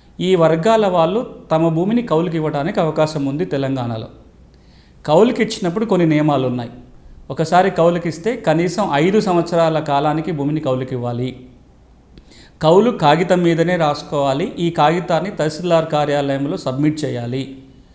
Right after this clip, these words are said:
కౌలు ఎంత ఇవ్వాలో దాని మీద కూడా దీనిలో కండిషన్స్ ఉన్నాయి. ఎప్పుడు కూడా కౌలు భూమి శిస్తుకి మూడు నుంచి ఐదు రెట్లకు మించి కౌలు ఉండకూడదు.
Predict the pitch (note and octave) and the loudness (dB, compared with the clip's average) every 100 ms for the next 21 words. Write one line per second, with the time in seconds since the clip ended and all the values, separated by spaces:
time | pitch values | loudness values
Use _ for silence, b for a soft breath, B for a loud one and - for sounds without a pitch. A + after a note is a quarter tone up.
0 | b b b b b D#3 F#3+ A3 F3 F#3 | b b b b b 4 6 8 6 6
1 | A3 G#3 G3 F#3+ F3+ F3 E3+ E3+ G3+ F#3+ | 4 6 6 6 4 2 0 0 -2 -2
2 | E3+ D3 D#3 E3+ D#3 D3+ D3+ D3+ A#3 - | -2 0 0 0 0 0 -2 -2 -4 -10
3 | - C#3+ D3 G#3+ G#3 G3 F3+ G#3+ G#3+ - | -6 -4 0 4 4 4 2 0 0 0
4 | D#3+ G3+ A3 A3 B B B C3+ D#3 G#3+ | 2 4 4 2 B B B 0 4 4
5 | A3+ A3 G3+ - G#3 B3+ F#3 F3 F3 E3+ | 4 2 -2 -2 -2 0 2 2 0 0
6 | F3+ G#3+ D#3+ D3+ D3+ D3 F#3+ G#3 C#3+ C#3 | 0 2 2 2 0 -2 -4 -4 2 4
7 | G3 - C4+ - E3 D#3+ D3 C#3 C3 A2 | 4 0 -4 -2 0 0 -2 -2 -4 -6